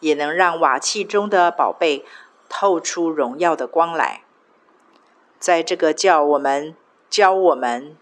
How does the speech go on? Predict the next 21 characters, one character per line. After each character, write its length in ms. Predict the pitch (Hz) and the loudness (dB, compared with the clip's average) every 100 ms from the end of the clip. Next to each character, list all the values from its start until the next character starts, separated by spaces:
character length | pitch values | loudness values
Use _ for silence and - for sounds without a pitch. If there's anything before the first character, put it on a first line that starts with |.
| _ | _
争 340 | 185 180 180 | -2 -2 -6
夺 320 | 180 156 123 135 | -2 2 2 2
抢 340 | - 143 92 | -2 -4 -6
的 100 | 127 | -2
世 260 | - - 165 | -2 -2 -4
界 280 | - 160 | 0 0
生 280 | 143 - 175 | 2 -2 -4
存 220 | 175 143 | -6 -8
法 220 | 131 131 131 | -4 -4 -4
则 200 | 131 123 | -8 -8
中， 300 | 151 147 147 - - _ _ - | -6 -6 -8 -20 -20 _ _ -4
这 160 | 185 | 0
里 140 | 165 143 | 0 0
面 240 | 170 160 | -2 0
兄 300 | 151 196 185 | 0 -2 -2
弟 200 | 185 185 | -6 -8
彼 220 | 170 160 | -8 -10
此 320 | 165 - 151 | -8 -8 -8
让 320 | 117 180 180 165 | -4 -4 -4 -2
到 220 | 170 139 | -2 -2
底、 240 | - - | -6 -16